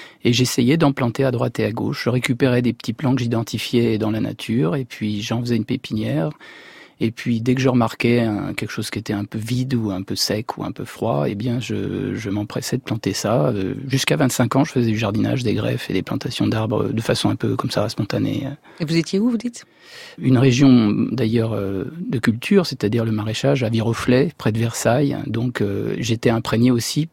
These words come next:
Speaker 1: par, euh, mes visites quasi, euh, hebdomadaires, euh, au parc de Versailles. Donc, ça détermine un certain nombre de choses.
Speaker 2: Alors, vous nous emmenez aujourd'hui au contact des haies, en Normandie et dans le Perche, puisque vous avez, euh, ce projet artistique de plantation de haies réalisé avec des agriculteurs de la région. Dites-nous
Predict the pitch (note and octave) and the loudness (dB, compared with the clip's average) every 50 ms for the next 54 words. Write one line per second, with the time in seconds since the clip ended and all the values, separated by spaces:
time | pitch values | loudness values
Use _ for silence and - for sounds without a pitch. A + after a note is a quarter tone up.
0 | _ _ A#2+ A#2+ A#2+ A#2+ G#2+ G#2+ G#2+ G#2+ G#2+ A2 A#2 A2+ A2+ A2 B2 A#2+ - - | _ _ -2 0 0 0 -2 -2 0 -2 -2 0 0 0 0 0 0 0 -2 -4
1 | - - - A2+ G#2+ G#2 A2 A2+ A2 A2 G2+ G2 F#2 G2+ A#2+ B2+ A#2 A2 A2 G#2+ | -8 -4 -2 -2 0 0 -2 -2 -2 -2 -2 -2 -2 -2 0 0 0 0 0 0
2 | G#2+ A#2 B2+ D3 C#3+ C3 A2 G#2 F#2+ G2+ G2+ G#2 A2+ - - A2 G#2+ G#2+ A2+ B2+ | 0 0 2 2 0 0 -2 -2 -2 -2 -2 -4 -2 -2 -2 -2 -2 -2 -4 -4
3 | - - - C3 B2 A2+ B2 A2+ G#2 G2+ - A#2+ A2+ A#2 A2+ - - A2+ A2+ A#2 | -4 -6 -4 -4 -4 -2 -2 -2 -4 -2 -2 -2 0 0 -2 -2 -2 -2 -2 0
4 | B2+ C#3 B2 A2+ A2 - - - - - - G#2+ - - - - - - A#2+ - | 0 0 0 -2 -2 -6 -10 -12 -10 -8 -6 -6 -6 -6 -8 -8 -8 -8 -8 -10
5 | - _ _ - D3 C3+ C3 C3+ D#3 D#3+ D3+ D3+ D#3+ D#3 D#3+ D#3 D#3 D#3 D#3+ D3+ | -12 _ _ -2 0 0 2 4 4 4 4 4 4 4 4 4 4 4 2 0
6 | D#3 D#3+ E3 D3+ D3 E3 F3+ E3+ D3 C3+ - - D3+ C#3 - D#3 D3 - - D3 | -2 -2 -2 -2 -2 -2 -2 0 -2 -2 -2 -2 -2 -2 -2 -4 -2 -2 -4 -2
7 | C3 D3 D3+ D#3+ - _ - G3+ A#3 - - - - - - - - - - - | 0 0 0 0 0 _ 2 2 2 0 -2 -10 -18 -16 -16 -16 -16 -18 -4 2
8 | - D#3 D#3+ E3 F3+ D#3+ D#3+ D#3+ D#3+ E3+ E3+ E3 F3 F#3 F3+ - - G3 G#3 F3+ | 6 6 8 8 6 6 6 6 6 6 6 4 4 2 2 4 4 4 4 6
9 | F#3 F#3 F3+ F3 - - G#3 A3 A#3+ - - - - - F#3 E3+ E3 D#3+ D3+ D3+ | 6 6 4 4 4 2 2 2 2 -2 -6 -10 -8 -4 -4 -2 -2 0 2 2
10 | D3 C#3+ E3+ F#3+ G#3 G#3 E3 D3 - E3 D3+ - - - D#3 D3+ D3+ E3 E3+ D#3 | 2 2 2 2 2 2 0 0 -4 -6 -8 -4 -2 -2 -2 -2 -2 -2 0 0
11 | D3+ - - - - - F3 - - - F3+ E3+ D3+ D3 - E3 D#3 - D#3+ D3 | 0 0 -2 -4 -8 -10 -12 -12 -10 -8 -6 -6 -6 -4 -4 -4 -4 -4 -6 -6
12 | - - E3 D3 D3+ E3 E3 D#3+ D#3 D#3 D3 D3+ D#3 D3+ E3+ E3 D3 C#3+ C3+ C#3+ | -4 -4 -4 -2 -2 -2 -2 -2 -2 -2 -2 -2 -2 0 0 0 0 0 0 0
13 | C#3 D3 C#3 D3+ D3 - D3+ D3 - D#3 D#3 D3 D3 C#3 C#3+ D3+ D3 - F#3 G#3 | -2 -2 -2 -4 -6 -6 -6 -4 -2 -2 0 0 0 0 0 -2 0 2 2 2
14 | G3 F#3 F3+ - A3 A#3 A#3+ A#3+ | 2 2 2 6 8 8 8 8